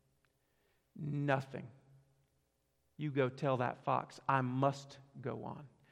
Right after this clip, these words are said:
It cannot be any other way." Do you hear that, church family? Many of us, well, I'll get there in a minute. In this passage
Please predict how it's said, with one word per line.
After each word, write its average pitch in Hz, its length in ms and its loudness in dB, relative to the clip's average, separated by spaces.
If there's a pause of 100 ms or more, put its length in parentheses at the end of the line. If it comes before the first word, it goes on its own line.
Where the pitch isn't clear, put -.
(340)
It - 320 -2
cannot 143 640 4
be 127 260 2
any 139 240 4
other 127 240 4
way." 117 360 -2 (1200)
Do 135 80 -2
you 135 120 2
hear 185 200 6
that, 202 200 6
church 202 220 -2
family? 208 360 -2 (920)
Many 202 400 4
of 151 160 8
us, - 500 8 (260)
well, 123 240 0
I'll 123 60 2
get 120 220 -4
there 123 140 2
in 120 60 -2
a 120 40 -4
minute. - 240 -6 (1700)
In 160 180 6
this 208 200 10
passage 151 800 4